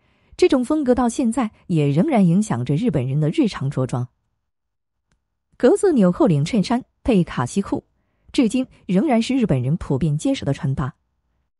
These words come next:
甚至有人认为，要选购传统的美国东部校园风服装，也许去日本比去美国还要收获更多。因为日本在吸收和模仿的基础上，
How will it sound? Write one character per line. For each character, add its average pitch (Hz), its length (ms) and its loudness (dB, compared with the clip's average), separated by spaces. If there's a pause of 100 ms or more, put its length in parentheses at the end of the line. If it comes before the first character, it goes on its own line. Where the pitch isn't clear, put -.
(340)
甚 359 240 0
至 294 160 2
有 180 100 4
人 143 140 2
认 233 200 2
为， 120 200 -4 (520)
要 311 180 6
选 180 260 2
购 220 140 2
传 202 320 0
统 185 160 -2
的 151 80 2
美 127 180 0
国 156 100 -2
东 302 220 -4
部 247 140 2
校 185 240 0
园 147 120 0
风 233 200 -4
服 147 160 -4
装， 139 240 -4 (400)
也 247 160 2
许 240 160 -2
去 226 180 -4
日 285 180 2
本 127 220 -6 (160)
比 - 140 0
去 151 120 -4
美 139 300 0
国 147 380 -4
还 - 160 -2
要 143 80 0
收 185 180 -2
获 170 100 -2
更 160 220 -2
多。 123 220 -6 (880)
因 247 120 0
为 254 140 2
日 302 100 2
本 196 160 4
在 170 160 0
吸 254 220 -2
收 240 160 0
和 214 100 -4
模 190 200 0
仿 151 180 -2
的 147 60 0
基 196 120 -2
础 156 140 -6
上， 143 220 -4